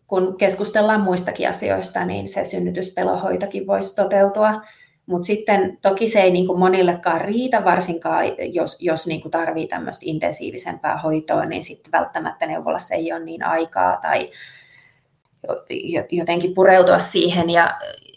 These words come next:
joskus, joskus onkin niin kuin osa, osa odottajista käy esimerkiksi neuvolapsykologin luona, ja, ja psykologit voi, voi olla sillä lailla niin kuin siinä apuna, että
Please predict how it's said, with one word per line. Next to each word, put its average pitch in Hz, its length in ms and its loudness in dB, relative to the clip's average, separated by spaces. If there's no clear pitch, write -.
joskus, - 460 2
joskus - 400 4
onkin 202 320 2
niin 170 180 -2
kuin 165 160 -2
osa, 175 440 2
osa 185 320 4
odottajista 165 680 0
käy 165 240 0
esimerkiksi 160 600 -4
neuvolapsykologin 202 1040 -2
luona, 226 520 0
ja, 170 340 -4
ja 160 300 -2
psykologit 165 580 -2
voi, 165 320 -2
voi 180 200 6
olla 175 180 2
sillä 170 340 -2
lailla - 280 0
niin 180 140 -10
kuin 175 100 -14
siinä 160 400 -6
apuna, 165 420 -6
että - 400 -2